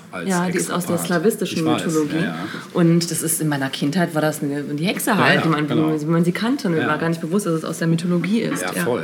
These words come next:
Speaker 1: Vor allen Dingen, das hat ja wirklich in alle Kulturkreise <clears throat> ausgeströmt,
Speaker 2: Ja, vor
Speaker 1: äh,
Speaker 2: allem eben im slawischen Raum halt, ne?
Speaker 1: Ja,
Speaker 2: Mhm.
Speaker 1: auch. Aber ich fand's lustig, dass es sogar halt in
Speaker 2: Mhm.
Speaker 1: Asien,
Speaker 2: Ja, stimmt, dass
Speaker 1: äh,
Speaker 2: es auch da
Speaker 1: aufgegriffen
Speaker 2: gelandet
Speaker 1: wird.
Speaker 2: ist.
Speaker 1: Das ist schon
Speaker 2: <laughs> Ja,
Speaker 1: abgefahren.
Speaker 2: das
Speaker 1: Das
Speaker 2: stimmt.
Speaker 1: muss man auch erst mal schaffen,
Speaker 2: Mhm.
Speaker 1: ne? Ähm, genau, äh, also das Badehaus ist, äh, sozusagen so ein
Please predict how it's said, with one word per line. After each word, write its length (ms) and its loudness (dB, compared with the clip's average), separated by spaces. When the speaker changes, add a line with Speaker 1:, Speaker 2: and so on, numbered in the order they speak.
Speaker 1:
Vor 200 -10
allen 100 -4
Dingen, 100 -2
das 160 -8
hat 120 -6
ja 200 -2
wirklich 260 -4
in 120 -8
alle 220 -2
Kulturkreise 800 2
<clears throat> 80 -6
ausgeströmt, 880 -8
Speaker 2:
Ja, 80 4
vor 120 2
Speaker 1:
äh, 40 4
Speaker 2:
allem 80 2
eben 120 2
im 120 0
slawischen 400 -4
Raum 260 -6
halt, 300 -8
ne? 160 -4
Speaker 1:
Ja, 160 -2
Speaker 2:
Mhm. 60 2
Speaker 1:
auch. 260 2
Aber 180 -6
ich 80 -6
fand's 240 -6
lustig, 300 -2
dass 120 -2
es 120 -6
sogar 240 -4
halt 100 -8
in 120 -2
Speaker 2:
Mhm. 160 4
Speaker 1:
Asien, 200 2
Speaker 2:
Ja, 80 6
stimmt, 260 4
dass 100 4
Speaker 1:
äh, 20 2
Speaker 2:
es 80 2
auch 60 2
da 100 2
Speaker 1:
aufgegriffen 260 4
Speaker 2:
gelandet 120 6
Speaker 1:
wird. 200 6
Speaker 2:
ist. 160 4
Speaker 1:
Das 0 -
ist 140 4
schon 100 6
Speaker 2:
<laughs> 20 4
Ja, 60 2
Speaker 1:
abgefahren. 480 0
Speaker 2:
das 100 -2
Speaker 1:
Das 140 -2
Speaker 2:
stimmt. 160 -4
Speaker 1:
muss 160 -2
man 120 -2
auch 120 -2
erst 140 -4
mal 80 -2
schaffen, 340 0
Speaker 2:
Mhm. 60 -4
Speaker 1:
ne? 200 -2
Ähm, 540 -2
genau, 360 4
äh, 140 -2
also 200 0
das 120 0
Badehaus 500 0
ist, 400 -4
äh, 120 -2
sozusagen 500 -2
so 80 0
ein 60 -2